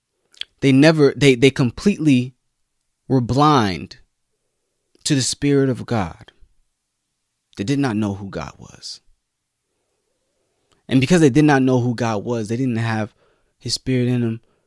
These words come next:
There were no fruits of the Spirit in their lives.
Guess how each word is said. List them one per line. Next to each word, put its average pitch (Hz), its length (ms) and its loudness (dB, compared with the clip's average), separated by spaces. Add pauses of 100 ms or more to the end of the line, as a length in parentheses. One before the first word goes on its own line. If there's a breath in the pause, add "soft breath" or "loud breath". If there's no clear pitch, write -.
(380)
There 120 140 -6
were 123 60 -2
no 127 120 -2
fruits 117 320 -12
of 117 60 -10
the 104 60 -10
Spirit 101 320 -8
in 98 100 -10
their 92 140 -10
lives. - 680 -14